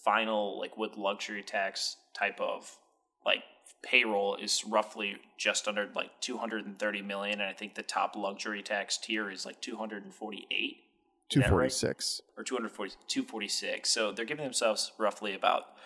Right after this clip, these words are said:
Speaker 1: a little under twenty million to play with here for that, before that luxury tax. But, you know, uh, Brett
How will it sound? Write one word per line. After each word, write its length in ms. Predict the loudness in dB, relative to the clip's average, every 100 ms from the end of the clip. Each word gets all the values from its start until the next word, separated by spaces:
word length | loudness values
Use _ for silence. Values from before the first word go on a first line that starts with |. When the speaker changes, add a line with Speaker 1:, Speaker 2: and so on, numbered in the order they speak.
| -18 -18 -20 -14 -4
Speaker 1:
a 60 | 2
little 220 | 6 6
under 180 | 4 2
twenty 260 | 0 0
million 300 | 0 0 0
to 60 | 0
play 240 | 2 2
with 240 | 2 0 0
here 400 | 0 2 0 -4 -14 _ -20 -20 _ -12
for 220 | -4 0
that, 200 | 2 2 -2
before 260 | -4 0
that 100 | 2
luxury 320 | 0 -2 -4
tax. 300 | 0 2 2 0
But, 140 | -2 2
you 80 | 4
know, 140 | 2 -2 -14
uh, 100 | -16 _ _ _ _ 6
Brett 200 | 6